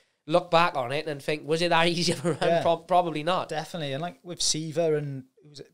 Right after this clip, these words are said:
Speaker 2: Brimage before that or whatever?
Speaker 1: Yeah. Well,
Speaker 2: Like,
Speaker 1: I mean, Brimage was his first fight.
Speaker 2: You've
Speaker 1: That
Speaker 2: gotta
Speaker 1: was,
Speaker 2: have them
Speaker 1: they,
Speaker 2: fights,
Speaker 1: they
Speaker 2: though,
Speaker 1: didn't,
Speaker 2: haven't you? You can't
Speaker 1: they
Speaker 2: just
Speaker 1: didn't
Speaker 2: go in
Speaker 1: know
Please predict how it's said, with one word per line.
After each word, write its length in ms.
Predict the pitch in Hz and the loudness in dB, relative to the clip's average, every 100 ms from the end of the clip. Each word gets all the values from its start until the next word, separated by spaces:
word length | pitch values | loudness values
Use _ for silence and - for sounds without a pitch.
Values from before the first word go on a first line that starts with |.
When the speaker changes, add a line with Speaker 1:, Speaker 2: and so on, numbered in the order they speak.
| - | -8
Speaker 2:
Brimage 360 | 156 180 180 - | -6 -6 -10 -14
before 240 | 156 175 | -8 0
that 120 | 165 | 2
or 60 | 160 | 2
whatever? 320 | 156 160 170 | 0 0 0
Speaker 1:
Yeah. 180 | 131 107 - - | -4 -6 -10 2
Well, 80 | 247 | 6
Speaker 2:
Like, 40 | 254 | 6
Speaker 1:
I 20 | |
mean, 140 | 277 | 4
Brimage 280 | 247 285 247 | 6 6 6
was 100 | 202 | 2
his 120 | 185 175 | 0 2
first 260 | 214 196 185 | 2 2 4
fight. 220 | 202 180 | 4 4
Speaker 2:
You've 100 | 139 131 | -2 -12
Speaker 1:
That 160 | 175 175 | -2 2
Speaker 2:
gotta 180 | 190 214 | 4 4
Speaker 1:
was, 60 | |
Speaker 2:
have 100 | 202 180 | 4 2
them 120 | 139 | 0
Speaker 1:
they, 40 | |
Speaker 2:
fights, 240 | 131 202 214 | 2 2 4
Speaker 1:
they 60 | 170 | 4
Speaker 2:
though, 40 | |
Speaker 1:
didn't, 140 | 214 175 | 6 4
Speaker 2:
haven't 120 | 120 | 0
you? 40 | |
You 40 | 120 | -2
can't 160 | 170 | 0
Speaker 1:
they 60 | 196 | 2
Speaker 2:
just 100 | 226 | 6
Speaker 1:
didn't 200 | 220 214 | 4 4
Speaker 2:
go 40 | |
in 60 | 220 | 2
Speaker 1:
know 400 | 220 214 208 185 | 4 4 0 -6